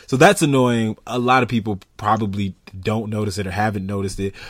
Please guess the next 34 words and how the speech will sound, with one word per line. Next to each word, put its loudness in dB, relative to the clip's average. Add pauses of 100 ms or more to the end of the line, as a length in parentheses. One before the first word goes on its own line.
(120)
But -2
as 4
somebody -2
that, -4 (120)
you -10
know, -4
I -6
utilize -2
my -4
phone -8
a -6
lot, -2 (340)
and -4 (200)
in, -2
at -8
work, -4
I -6
don't -4
have -6
Wi-Fi -4
access. -8
So -6
it -12
makes -8
no 0
sense -6
for -6
me -2
to -4
disconnect -6
from -8
my -6
home -4
Wi-Fi -4